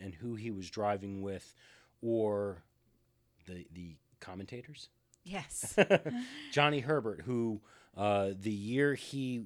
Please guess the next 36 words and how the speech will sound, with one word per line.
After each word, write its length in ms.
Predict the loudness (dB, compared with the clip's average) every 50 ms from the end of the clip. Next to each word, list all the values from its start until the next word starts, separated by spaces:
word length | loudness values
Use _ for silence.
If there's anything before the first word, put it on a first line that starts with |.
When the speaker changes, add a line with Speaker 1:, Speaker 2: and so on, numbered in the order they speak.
| -8
Speaker 1:
was 300 | -6 -4 -4 -2 -4 -6
in 320 | -6 -6 -4 -4 -4 -6 -8
juniors 560 | -6 -6 -4 -4 -4 -4 -4 -4 -4 -6 -8
and 180 | -8 -8 -6 -6
made 180 | -4 -6 -6
it 120 | -6 -6 -6
into 180 | -8 -8 -10
the 80 | -14 -12
championship 680 | -10 -8 -8 -8 -8 -10 -10 -12 -10 -10 -12 -12 -10
series, 580 | -10 -4 0 2 2 2 2 0 -2 -4 -6 -10 -16 -18 -20 -20 -20 -20 -20 -20 _ _ _ _ _ _ _ _ -16 -10
Johnny 340 | -4 0 0 2 2 0 -2
Herbert 360 | -2 -2 -2 -2 -2 -6 -6
had 240 | -6 -8 -8 -6 -8
started 760 | -8 -6 -6 -6 -4 0 2 4 4 4 2 -2 -4 -6 -12 _ _
in 140 | -10 -10 -10
Formula 460 | -8 -6 -4 -4 -4 -2 -4 -6 -6
One 440 | -4 -2 0 2 2 2 0 -2 -4 -8 _ -20 -20 -20 -20 _ _ -4
and 160 | -2 -2 -2
apparently 540 | -2 -2 -2 0 0 0 -2 -4 -4 -6 -6
had 240 | -4 -4 -2 -2
a 60 | -2 -4
side 440 | -6 -6 -2 0 0 0 0 -2
gig 380 | -4 -4 -4 -4 -4 -6 -8 -14 _ _ _ _ _ -20 -20 _ _ _ _ _ _ _ _ _ _ -14 -8
being 360 | 0 2 4 4 4 2 2
the 80 | 0 0
T 280 | 0 0 -2 -2 0 0
V 140 | 0 -2
commentator 720 | -2 -2 -2 -2 0 0 -2 -4 -2 0 2 2 2 0
for 160 | 0 0 -2 0
the 100 | 0 -2
kart 300 | 2 2 2 2 2 0
series 420 | -2 -2 0 -2 -2 -2 -4 -4
that 100 | -6 -6
Jensen 440 | -2 -2 -2 -2 -2 -6 -8 -8 -6
was 120 | -6 -6
driving 400 | -4 -4 -4 -4 -4 -8 -12 -18